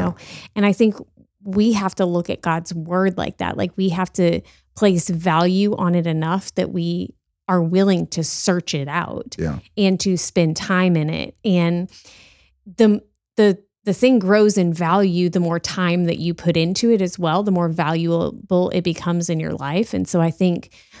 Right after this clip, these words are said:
Speaker 1: even if you start out and it's like, "I don't even know what this means or is making sense," and whatever, don't stop. Like, don't stop at that point. Just continue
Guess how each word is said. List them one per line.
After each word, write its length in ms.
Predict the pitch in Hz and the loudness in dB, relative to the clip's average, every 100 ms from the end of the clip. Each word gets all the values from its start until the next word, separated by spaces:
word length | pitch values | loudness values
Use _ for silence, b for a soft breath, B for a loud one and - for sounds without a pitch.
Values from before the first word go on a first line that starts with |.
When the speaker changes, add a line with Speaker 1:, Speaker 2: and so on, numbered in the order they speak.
| b - | b 0
Speaker 1:
even 280 | 214 247 | 4 4
if 160 | 214 - | 2 2
you 100 | 190 | -2
start 380 | - - 175 180 | -2 0 2 4
out 200 | 180 185 | 2 0
and 80 | 156 | -4
it's 120 | 160 | -4
like, 180 | 156 - - | -4 -6 -2
"I 140 | 247 | 2
don't 160 | 208 185 | 4 4
even 240 | 170 160 | 2 2
know 140 | 170 | 2
what 260 | 170 175 - | 2 0 -2
this 260 | 170 - 196 | -6 -4 2
means 540 | 196 233 247 240 208 | 4 6 6 4 2
or 100 | 170 | 0
is 160 | 165 170 | -2 -2
making 360 | 170 - 170 | -6 -6 -10
sense," 580 | - - 247 240 214 - | -6 0 2 0 -2 -2
and 260 | 185 165 - b b b | 0 -2 -4 b b b
whatever, 300 | 208 214 247 | 0 2 2
don't 500 | 175 165 233 302 349 | -2 -2 0 0 -2
stop. 600 | - - 175 170 - - - _ _ _ _ _ _ _ | -6 -2 -2 -2 -10 -18 -20 _ _ _ _ _ _ _
Like, 180 | 208 190 | -2 2
don't 300 | 226 269 - | 2 2 -2
stop 440 | - - 185 190 | -4 -2 -2 -2
at 100 | 190 | -4
that 160 | 170 - | -4 -4
point. 260 | - 165 - | -2 -2 0
Just 200 | 214 - | -2 0
continue 920 | 208 185 - 220 226 240 247 262 | -2 0 2 2 4 2 2 2